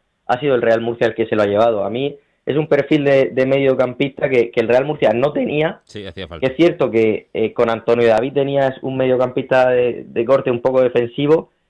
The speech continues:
Speaker 1: pero Antonio David no era un seis al uso como sí lo es, eh, Sekou. Es un, un seis puro, vaya, un rompedor, un pivote,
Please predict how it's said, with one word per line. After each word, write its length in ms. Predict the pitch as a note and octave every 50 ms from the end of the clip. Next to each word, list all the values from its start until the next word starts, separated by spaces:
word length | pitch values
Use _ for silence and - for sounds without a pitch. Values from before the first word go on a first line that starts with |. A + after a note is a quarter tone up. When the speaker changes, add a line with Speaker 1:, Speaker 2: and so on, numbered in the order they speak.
| _ _ _
Speaker 1:
pero 200 | - C3+ C3 B2+
Antonio 420 | B2+ B2 - - B2+ B2+ B2+ B2
David 320 | A#2+ A#2+ B2 C#3 D3 D3+ D3+
no 160 | C#3+ C#3 C#3+
era 140 | C#3 C3+ B2+
un 180 | B2 A#2 -
seis 260 | _ B2+ B2+ B2 A#2 A#2+
al 120 | A#2 A#2
uso 280 | B2+ B2+ B2+ C#3+ C#3+ C#3
como 240 | B2+ A#2+ A2+ A2 G2+ -
sí 280 | - C3 B2+ A#2+ A#2+ _ _
lo 200 | G#2 A2 A2 A2
es, 160 | A#2 A#2 A2+ - -
eh, 240 | - G#2 G2+ G2 _
Sekou. 380 | - G2 G2 G#2+ A#2 A2+ G2+ - _ _ _ _ _ _
Es 120 | A2 G#2
un, 300 | A#2 A#2+ A2 A2 F#2+ F2+
un 80 | G#2 G2
seis 180 | - A2+ G#2+ - -
puro, 220 | - B2+ A#2 G#2+
vaya, 260 | G#2 A#2 A#2+ A2 G2+ F#2+
un 200 | F#2+ G2+ G2+ F#2+
rompedor, 520 | - G#2 G2+ - - G2 G#2 A2+ A#2 A#2
un 120 | A#2 A2+
pivote, 600 | - G#2+ G#2 G#2 A2 A#2+ A#2 G#2 A#2+ A#2+ A#2+ A#2+